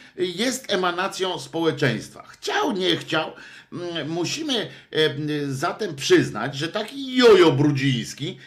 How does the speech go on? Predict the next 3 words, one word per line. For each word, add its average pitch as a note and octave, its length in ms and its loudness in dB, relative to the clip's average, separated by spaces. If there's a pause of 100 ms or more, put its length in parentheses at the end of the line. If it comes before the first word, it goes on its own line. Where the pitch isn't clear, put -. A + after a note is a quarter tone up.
(240)
jest F#3+ 580 4 (1800)
częścią A#3+ 580 -2
mnie. D#4 580 -2